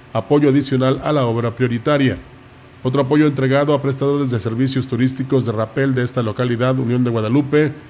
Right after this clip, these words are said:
donde se ubica el internacional sitio turístico Sótano de las Golondrinas, fue la dotación de equipo especializado de espeleología.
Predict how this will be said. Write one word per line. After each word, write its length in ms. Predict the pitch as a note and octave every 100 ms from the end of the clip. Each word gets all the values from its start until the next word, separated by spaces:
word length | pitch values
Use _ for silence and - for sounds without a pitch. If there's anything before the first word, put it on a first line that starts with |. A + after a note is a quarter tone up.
| - -
donde 200 | C#3+ C#3
se 100 | C3
ubica 400 | B2 C#3 C#3 C3
el 100 | B2
internacional 680 | C3+ C3 C3+ C3 B2+ C3
sitio 260 | C3 C3 C3
turístico 560 | C3 B2 C3 C3+ C3 A#2
Sótano 460 | C#3 C3+ C3 B2
de 100 | A2
las 140 | G#2+ G#2+
Golondrinas, 640 | C3 A2 B2+ B2+ D3+ - - - - -
fue 80 | C3+
la 80 | C3+
dotación 480 | C3 B2+ - C#3+
de 80 | C3+
equipo 300 | C3 C#3 C3+
especializado 760 | C3 A#2 A#2+ A2+ G#2+ C3 C3+ B2+
de 120 | A#2
espeleología. 760 | A2 B2 B2 A#2+ D3+ D#3 A2